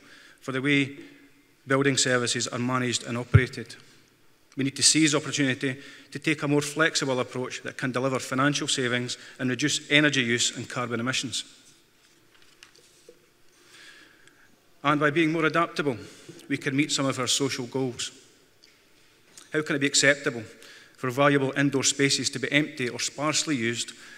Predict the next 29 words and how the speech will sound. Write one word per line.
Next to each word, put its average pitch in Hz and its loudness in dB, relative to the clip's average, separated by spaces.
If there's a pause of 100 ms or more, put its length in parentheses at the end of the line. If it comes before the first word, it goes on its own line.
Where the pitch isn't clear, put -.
(280)
when 147 2
we 147 6
have 151 4
a - 2
huge 185 0
shortage 143 0
of 127 -6
quality 151 0
homes 127 -2
and 127 -10
facilities 143 0
for - -6
large 123 -4
parts 123 -6
of - -8
our 117 -10
population? 123 -4 (1900)
Buildings 143 4
must 139 2
be 139 2
adapted 131 0
to 131 -2
deal 143 6
with 139 4
the 131 0
effects 131 -2
of 123 -8
climate 127 -4
change, 113 -4